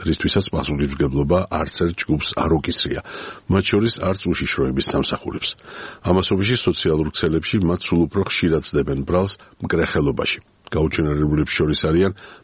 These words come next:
მემარცხენე აქტივისტი და პროფესორი, სამი ლიბერალურად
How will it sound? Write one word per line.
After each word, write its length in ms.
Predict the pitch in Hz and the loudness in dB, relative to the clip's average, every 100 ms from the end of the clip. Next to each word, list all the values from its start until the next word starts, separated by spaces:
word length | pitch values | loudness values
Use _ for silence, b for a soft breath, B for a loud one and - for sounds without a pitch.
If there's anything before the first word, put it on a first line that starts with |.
| - | -4
მემარცხენე 560 | 82 82 78 - 76 73 | 0 0 0 -2 0 0
აქტივისტი 500 | 71 - 82 80 - 85 | -2 0 0 2 2 2
და 60 | 107 | 2
პროფესორი, 560 | 92 82 90 - 58 - B B - | 0 -2 0 -2 -4 -6 B B -4
სამი 400 | - 82 92 101 | 0 2 2 2
ლიბერალურად 720 | - 80 78 80 76 73 73 | 0 0 2 2 2 0 0